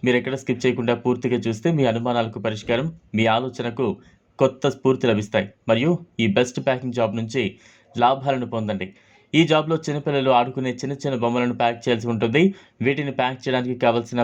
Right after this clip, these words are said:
పూర్తి మెటీరియల్ని కంపెనీ వాళ్ళు మీ ఇంటి వద్దకు పంపిస్తారు. ముందుగా మీరు ఆ బొమ్మలను ఒక వైట్ కవర్లో చుట్టాలి. తర్వాత ఒక కాటన్ బాక్సులో వేసి ఆ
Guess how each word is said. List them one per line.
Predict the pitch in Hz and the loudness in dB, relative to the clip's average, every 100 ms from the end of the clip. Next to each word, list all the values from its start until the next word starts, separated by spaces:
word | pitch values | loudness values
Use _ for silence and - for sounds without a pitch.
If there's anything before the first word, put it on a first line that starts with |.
| 117 | 0
పూర్తి | 139 147 139 120 | 0 0 2 2
మెటీరియల్ని | 110 123 120 117 98 90 _ | 2 2 2 2 0 -4 _
కంపెనీ | 123 131 135 123 | -2 0 -2 0
వాళ్ళు | 110 107 139 165 - - - | 0 2 -2 -4 -8 -12 -2
మీ | 131 160 | 0 0
ఇంటి | 156 139 | -2 -2
వద్దకు | 131 101 135 127 | -2 -2 -4 -4
పంపిస్తారు. | 113 107 - 110 107 113 - 123 | -4 -6 0 0 0 -6 -2 2
ముందుగా | 123 123 113 | 4 4 4
మీరు | 113 123 123 - - _ _ - _ 131 | 2 2 -2 -14 -20 _ _ -20 _ 0
ఆ | 151 143 | 0 0
బొమ్మలను | 135 131 120 135 151 - _ 123 | -2 -2 -2 -2 -4 -8 _ 2
ఒక | 123 117 | 4 2
వైట్ | 131 139 | 2 4
కవర్లో | 139 127 123 123 | 4 4 0 -2
చుట్టాలి. | 104 117 123 160 - _ | 0 0 2 -2 -4 _
తర్వాత | 123 123 127 120 95 95 113 | 2 2 2 2 2 0 -4
ఒక | 117 120 | -2 2
కాటన్ | 123 123 131 | 2 2 0
బాక్సులో | 123 120 120 107 | 0 0 -2 -2
వేసి | 110 127 95 - - _ _ | 0 0 0 -4 -16 _ _
ఆ | 123 | 4